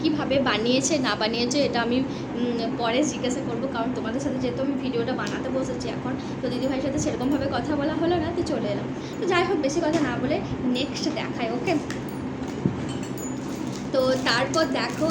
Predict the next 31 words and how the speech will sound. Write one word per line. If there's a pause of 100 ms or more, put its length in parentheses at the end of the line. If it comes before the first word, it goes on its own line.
এই (100)
যে, (340)
আহ,
ও
এনেছে
সোনপাপড়ি,
কারণ
সোনপাপড়ি
খেতে
আমি
বড্ড
ভালোবাসি। (220)
আর
যখনই
আমি
শপিং
মলে
যাই, (340)
যাই
না
কেন (320)
বা
ও
যায়
না
কেন,
আহ, (400)
বাড়িতে
একটা
না
একটা